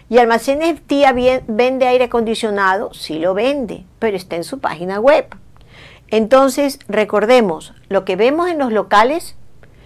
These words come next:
es lo que podemos llevar fácilmente a la casa. Pero Almacenes Tía tiene muchísimos otros productos que están en su página web. Así que me voy a despedir de ustedes deseándoles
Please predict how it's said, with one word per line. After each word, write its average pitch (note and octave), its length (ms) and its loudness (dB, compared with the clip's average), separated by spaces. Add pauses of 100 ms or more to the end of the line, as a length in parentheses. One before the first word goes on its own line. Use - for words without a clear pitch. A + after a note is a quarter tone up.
(280)
es F3 100 -4
lo A3+ 100 0
que A#3 120 0
podemos G#3+ 420 0
llevar G3+ 380 2
fácilmente F#3+ 680 -4
a D3+ 40 -6
la C#3+ 120 -6
casa. C#3 360 -10 (680)
Pero G#3 340 4
Almacenes F#3 580 -4
Tía G3+ 380 2
tiene F#3 300 -2
muchísimos C4 680 -2
otros A#3 240 -2
productos F#3+ 680 -2 (500)
que - 80 -6
están G#3+ 440 -2
en G3+ 100 -6
su E3+ 160 -12
página F3 500 -4 (140)
web. - 320 0 (1160)
Así G3+ 320 -2
que G#3+ 300 2 (960)
me F#3+ 160 0
voy C4 200 4
a F#4 80 4
despedir B3+ 520 0
de G#3 80 -4
ustedes F3 640 -2 (1120)
deseándoles C#4+ 1080 2